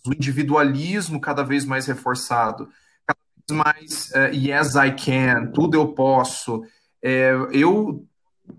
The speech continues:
trago todas as respostas dentro de mim, eu vejo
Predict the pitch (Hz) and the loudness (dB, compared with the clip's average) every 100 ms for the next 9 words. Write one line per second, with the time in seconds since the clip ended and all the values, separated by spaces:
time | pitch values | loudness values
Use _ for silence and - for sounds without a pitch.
0 | - 165 170 180 180 160 156 - 165 160 | -4 -2 0 0 -2 -4 -4 -4 -4 -4
1 | 160 127 156 170 156 143 143 139 139 139 | -6 -2 -2 -2 -4 -4 -2 0 2 2
2 | 131 131 - _ _ _ - - - - | 0 -6 -18 _ _ _ -8 -4 -2 0
3 | - - - | 0 0 -4